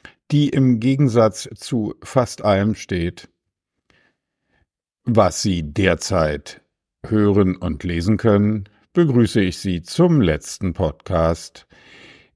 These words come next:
in diesem Jahr, im Jahr zweitausenddreiundzwanzig. Und natürlich werde ich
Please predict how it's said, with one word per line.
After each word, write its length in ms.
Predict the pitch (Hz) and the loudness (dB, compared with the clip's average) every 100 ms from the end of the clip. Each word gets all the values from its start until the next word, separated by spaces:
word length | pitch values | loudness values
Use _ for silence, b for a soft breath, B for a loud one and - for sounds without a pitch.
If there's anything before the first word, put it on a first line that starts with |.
| _ _ _ - | _ _ _ -2
in 380 | 117 95 98 - | 2 2 0 -4
diesem 460 | 98 101 95 104 | -2 0 2 4
Jahr, 320 | 92 87 104 110 | 4 4 2 2
im 180 | 104 | 2
Jahr 420 | 98 78 80 90 - _ | 4 2 0 -4 -8 _
zweitausenddreiundzwanzig. 1700 | - 92 76 - 80 80 101 101 87 71 65 - 69 - - - - - _ _ _ - | -8 -4 -2 -2 -4 -2 -4 -2 -2 -2 -4 -14 -18 -18 -20 -20 -20 -20 _ _ _ -4
Und 180 | 214 | 0
natürlich 580 | 202 165 147 131 117 - - | 2 4 4 6 4 0 -10
werde 480 | 113 110 107 101 | -2 2 4 4
ich 460 | 87 90 - - | 0 -4 -8 -16